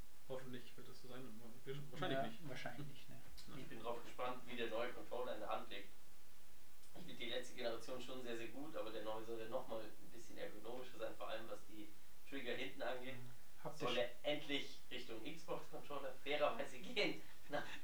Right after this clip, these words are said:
Speaker 3: hundert Jahren, der ja einfach auch wirklich gut ist.
Speaker 2: Wie, was heißt, was heißt Richtung Xbox? Die haben doch jetzt Rumble-Features in den Buttons eingebaut, in den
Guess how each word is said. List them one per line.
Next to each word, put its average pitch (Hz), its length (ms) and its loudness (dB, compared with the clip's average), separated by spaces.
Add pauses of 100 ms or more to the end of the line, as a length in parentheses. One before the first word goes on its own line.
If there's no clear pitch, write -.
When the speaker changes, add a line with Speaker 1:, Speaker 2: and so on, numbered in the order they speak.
(160)
Speaker 3:
hundert 147 360 4
Jahren, 302 360 6 (440)
der 147 180 4
ja 180 160 8
einfach 147 300 4
auch 123 200 2
wirklich - 320 0
gut 117 200 0
ist. - 160 0 (180)
Speaker 2:
Wie, 123 100 0
was 120 160 0
heißt, 123 320 0
was - 140 0
heißt - 340 0
Richtung 147 300 0
Xbox? 190 260 0 (300)
Die 139 80 2
haben 143 80 2
doch 147 160 0
jetzt - 260 0 (460)
Rumble-Features 220 720 4
in 202 200 2
den 214 280 0 (180)
Buttons 220 360 2
eingebaut, 123 640 -2
in 190 140 0
den 208 180 2